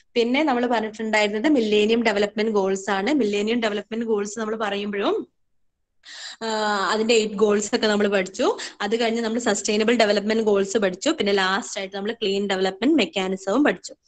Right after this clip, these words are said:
ഓക്കെ, അപ്പൊ ഇന്ന് ഞാൻ പഠിച്ചു വരാൻ പറഞ്ഞിട്ടുണ്ടായിരുന്നു. അപ്പം ഈ ക്വസ്റ്റ്യൻ ചോദിക്കാം. ഓക്കെ, ഓക്കെ, അഭിജിത്ത് പറഞ്ഞേ.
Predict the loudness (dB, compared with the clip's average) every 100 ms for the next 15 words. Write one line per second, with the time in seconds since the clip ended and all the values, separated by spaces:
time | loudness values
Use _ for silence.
0 | -20 -18 -12 -6 -2 0 2 2 2 2
1 | 0 0 0 2 2 2 2 0 -2 -4
2 | -2 -2 0 -2 -2 -14 -20 -14 -10 -10
3 | _ -12 -6 -6 -4 -2 -2 -4 -2 0
4 | 0 -4 _ _ _ -12 -12 _ -12 -12
5 | -10 -12 _ _ _ _ _ _ _ _
6 | _ _ _ _ _ _ _ _ _ _
7 | _ _ _ _ _ _ _ _ _ _
8 | _ _ _ _ _ _ _ _ _ _
9 | _ _ _ _ _ _ _ -16 -12 -8
10 | -4 -2 -2 -2 -2 0 -2 0 0 0
11 | -4